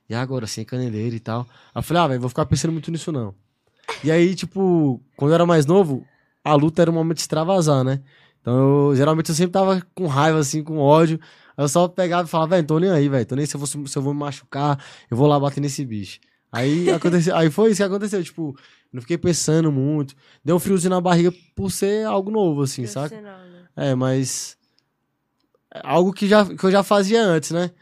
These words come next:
Speaker 1: Só f-, comecei a fazer sem caneleira e sem capacete.
Speaker 2: Massa.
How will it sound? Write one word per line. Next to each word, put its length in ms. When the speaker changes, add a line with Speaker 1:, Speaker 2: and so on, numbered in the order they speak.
Speaker 1:
Só 200
f-, 120
comecei 260
a 40
fazer 180
sem 160
caneleira 400
e 20
sem 140
capacete. 720
Speaker 2:
Massa. 280